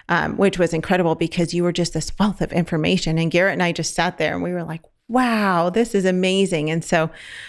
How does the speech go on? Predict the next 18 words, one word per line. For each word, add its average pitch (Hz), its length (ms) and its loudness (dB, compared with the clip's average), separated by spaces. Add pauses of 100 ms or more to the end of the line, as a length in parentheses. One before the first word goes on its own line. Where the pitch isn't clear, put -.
(160)
um, 180 420 0 (180)
so 233 140 4
I 220 80 4
love 240 260 2
learning 208 300 4
from 170 180 0
you. 151 140 0
I, 165 260 0
I 180 180 0
love 175 520 0 (320)
that 180 160 2
you 190 260 2
get 202 200 0
to 185 120 0
be 180 320 2
one 180 240 0
of 170 200 0
those, 160 420 0